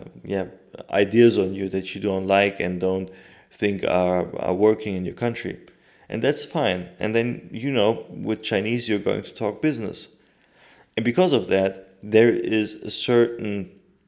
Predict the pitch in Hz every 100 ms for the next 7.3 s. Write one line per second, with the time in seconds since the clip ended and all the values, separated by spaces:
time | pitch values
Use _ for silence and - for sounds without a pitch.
0 | _ _ _ _ - 107 95 - - 131
1 | 123 107 95 92 87 - - 127 110 -
2 | - - _ _ _ _ _ _ _ _
3 | _ 104 104 - 117 110 - 104 - 104
4 | 104 104 104 101 98 95 95 101 - -
5 | 107 98 - 104 101 - 101 101 85 -
6 | 117 104 - - _ - 101 92 104 131
7 | 117 107